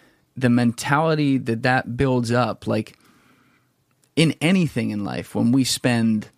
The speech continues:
six months, nine months, twelve months, fifteen months, eighteen months,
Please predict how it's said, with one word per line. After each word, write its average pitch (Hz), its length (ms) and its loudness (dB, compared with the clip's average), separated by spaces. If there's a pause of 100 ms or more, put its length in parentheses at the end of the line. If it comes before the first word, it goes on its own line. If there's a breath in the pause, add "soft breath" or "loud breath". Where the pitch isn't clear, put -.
(120)
six - 380 -6
months, 85 320 -8
nine 110 240 -6
months, 98 340 -8
twelve 117 300 -2
months, 92 420 -10
fifteen 117 540 -6
months, 98 300 -10
eighteen 120 340 -6
months, 92 300 -10